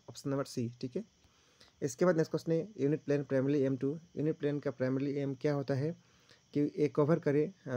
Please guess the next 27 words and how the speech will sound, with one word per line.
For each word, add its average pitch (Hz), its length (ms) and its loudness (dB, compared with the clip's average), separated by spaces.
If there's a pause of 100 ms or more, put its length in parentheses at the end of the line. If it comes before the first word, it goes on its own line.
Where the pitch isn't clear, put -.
(160)
जो 123 240 -2
है 139 120 2
ब्रॉडर 127 640 0 (100)
टॉपिक 135 380 -2
या 127 80 2
थीम 151 320 -4 (300)
मल्टीपल 135 320 0
लेसन 135 300 0
का 135 260 -4 (400)
जो 131 120 -2
है 147 200 -2 (100)
ए 160 180 2
यूनिट 147 220 0
प्लान 135 160 0
का 123 140 0
मेन 139 200 0
एम, 135 200 -2 (120)
एम 147 120 0
होता 135 260 -2
है, 135 260 -2 (400)
इसलिए 180 220 2
राइट 151 180 6
आंसर 147 220 2
होगा 139 180 2
ऑप्शन 120 220 -4
नंबर 139 160 0
बी। 131 220 -2